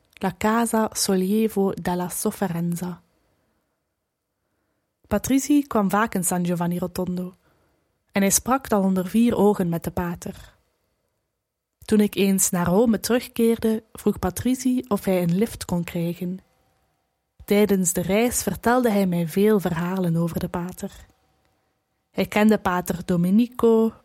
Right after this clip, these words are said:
een Amerikaan, die Padre Pio bijstond in het beantwoorden van de in het Engels geschreven brieven die geadresseerd waren aan Padre Pio. Deze Amerikaan had hem eens een brief laten lezen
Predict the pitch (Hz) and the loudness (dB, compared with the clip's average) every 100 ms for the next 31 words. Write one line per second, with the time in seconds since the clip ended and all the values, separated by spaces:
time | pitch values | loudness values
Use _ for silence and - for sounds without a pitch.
0 | _ - 180 175 170 170 208 190 170 - | _ -4 -2 0 -2 -2 -2 0 -2 -8
1 | _ _ - 208 208 190 180 185 - 247 | _ _ -2 0 2 2 0 -2 0 2
2 | 254 233 _ _ - 220 240 - 240 226 | 2 0 _ _ -2 0 0 0 0 0
3 | - 185 165 - 226 233 233 226 226 208 | 0 -2 0 2 2 2 2 2 2 0
4 | - 185 180 180 170 170 - 208 240 247 | 0 -2 -2 0 0 -2 -2 0 2 0
5 | - 196 - 196 185 170 165 202 185 165 | -2 -2 -2 -2 -2 0 0 0 0 -4
6 | 175 _ _ - 190 160 - 180 - 214 | -8 _ _ -4 -2 -2 -2 -4 0 0
7 | 214 190 175 175 175 175 170 175 165 196 | 0 -2 -2 -2 -2 -2 -4 -4 -6 -4
8 | 175 170 - _ _ _ _ _ _ _ | -4 -4 -8 _ _ _ _ _ _ _
9 | _ _ _ _ _ _ _ _ _ _ | _ _ _ _ _ _ _ _ _ _
10 | 196 240 240 190 180 175 202 214 247 226 | 2 2 4 0 0 -2 0 2 2 0
11 | 208 190 185 - 175 170 180 160 220 262 | 0 0 -2 -2 -2 -2 0 0 0 0
12 | - 233 233 226 214 214 214 214 214 | 0 -2 0 0 2 2 0 0 -2